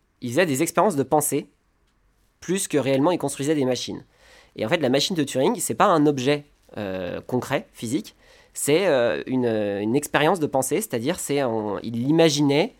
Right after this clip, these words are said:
comment pourrait fonctionner une machine qu'il a appelée la machine de Turing. Mais cette machine, elle est pas, elle existe pas réellement. Et en fait, la question qui s'est posée avec cette machine de Turing,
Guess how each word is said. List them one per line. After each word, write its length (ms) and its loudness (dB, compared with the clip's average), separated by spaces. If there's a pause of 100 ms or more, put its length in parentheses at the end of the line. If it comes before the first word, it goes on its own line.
(480)
comment 280 6
pourrait 240 0
fonctionner 560 0 (120)
une 140 4
machine 340 2
qu'il 160 0
a 40 2
appelée 160 0
la 100 2
machine 220 0
de 60 0
Turing. 240 -4
Mais 80 -4
cette 160 -8
machine, 300 0
elle 120 2
est 60 -2
pas, 380 2
elle 80 -2
existe 340 -4
pas 160 0
réellement. 400 0
Et 80 0
en 60 0
fait, 240 -4
la 80 0
question 240 -4
qui 80 -12
s'est 100 -12
posée 160 -4
avec 140 0
cette 140 -8
machine 200 -4
de 60 -2
Turing, 300 -6